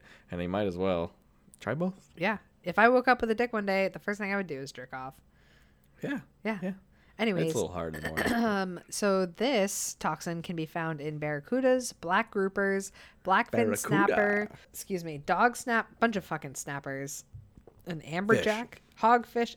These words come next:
Speaker 2: lots of fish. Lots of
Speaker 1: Lots
Speaker 2: fish.
Speaker 1: of fish.
Speaker 2: All right. That's it. What's
Speaker 1: Don't eat
Speaker 2: next?
Speaker 1: fish.
Speaker 2: Your turn?
Speaker 1: Your next one is nori. Nori the cheese or nori the disease?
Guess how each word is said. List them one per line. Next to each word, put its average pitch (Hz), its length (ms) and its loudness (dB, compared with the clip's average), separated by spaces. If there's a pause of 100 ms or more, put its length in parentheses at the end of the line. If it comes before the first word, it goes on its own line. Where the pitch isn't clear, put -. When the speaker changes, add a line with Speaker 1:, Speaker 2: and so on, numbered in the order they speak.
Speaker 2:
lots 254 260 6
of 196 80 -8
fish. - 420 -8 (800)
Lots 196 240 4
of - 100 -10
Speaker 1:
Lots 139 200 -6
Speaker 2:
fish. - 100 -12
Speaker 1:
of - 80 -18
fish. - 180 -18 (380)
Speaker 2:
All 214 120 6
right. 262 300 6 (680)
That's 214 200 2
it. 220 300 4 (580)
What's - 220 -4
Speaker 1:
Don't 131 100 2
eat 104 40 6
Speaker 2:
next? - 200 2
Speaker 1:
fish. 110 300 0
Speaker 2:
Your 196 120 -2
turn? 262 340 -2 (300)
Speaker 1:
Your 123 360 0
next 135 260 -2
one 127 260 0
is 160 1160 -2 (280)
nori. 113 500 4 (1120)
Nori 123 280 2
the - 80 -4
cheese - 640 -4 (140)
or 90 160 -6
nori 107 280 -4
the 143 120 -2
disease? 151 1040 -8